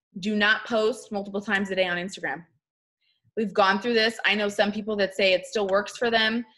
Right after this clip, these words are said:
um, but you will gain more interaction, more likes, more comments. You will show up on the search page more often. You will get more story views by just posting one time a day on Instagram.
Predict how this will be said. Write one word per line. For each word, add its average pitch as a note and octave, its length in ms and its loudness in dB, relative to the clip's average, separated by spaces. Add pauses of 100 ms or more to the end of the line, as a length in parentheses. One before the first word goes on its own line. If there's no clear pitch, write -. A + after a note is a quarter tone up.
(280)
um, F#3 500 2
but F3+ 300 4 (100)
you G#3 260 -2
will A3+ 280 2
gain G#3+ 580 2
more G#3+ 460 4
interaction, G3+ 760 -2
more F#3+ 200 2
likes, G3 380 2
more G3+ 180 0
comments. F#3 560 0 (320)
You G#3+ 140 -2
will G3+ 80 2
show G#3 340 6
up G3+ 240 8 (100)
on G3 300 0
the F#3+ 320 -6
search G#3+ 480 0 (120)
page G3 540 0 (280)
more G3+ 260 2
often. F#3+ 560 0 (280)
You G#3 100 -2
will G3 80 2
get G3 180 4
more G#3 300 2
story G#3 340 0
views F3+ 440 -4 (280)
by F#3+ 140 4
just G#3 320 -2
posting F#3 640 -4
one G3+ 480 0
time G3+ 340 0
a G3 40 -2
day F3 340 4
on E3 220 0
Instagram. C#3+ 480 -8